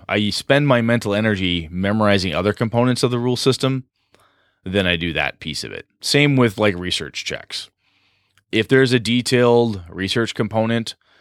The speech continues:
that's a sub piece of the rest of the rule system, depending on what the story is, I may or may not commit that stuff to rapid memory or have a cheat sheet or something, because I'm like, "Look, if that shows up, I'll wing it.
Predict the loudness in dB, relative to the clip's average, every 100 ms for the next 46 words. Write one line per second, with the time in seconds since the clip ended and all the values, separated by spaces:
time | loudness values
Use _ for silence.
0 | _ -6 -6 -4 -2 0 2 2 0 -8
1 | -4 0 0 0 -2 -2 -2 -4 -6 -4
2 | -6 -2 -2 -2 -4 -4 -4 -4 0 0
3 | 2 0 0 -2 -2 -2 0 2 2 2
4 | 2 0 0 0 0 0 0 0 0 0
5 | -2 -4 -8 -6 -4 -4 0 -2 -2 -6
6 | -6 -4 -4 -6 -6 -6 -6 -6 -6 -4
7 | -4 -4 -4 -6 -4 -6 -4 -4 -4 -4
8 | -6 -4 -6 -8 -18 -20 -20 -10 -6 2
9 | 4 4 4 0 0 0 -2 -2 -2 0
10 | 0 2 4 4 2 0 2 4 2 0
11 | -2 -2 -4 -4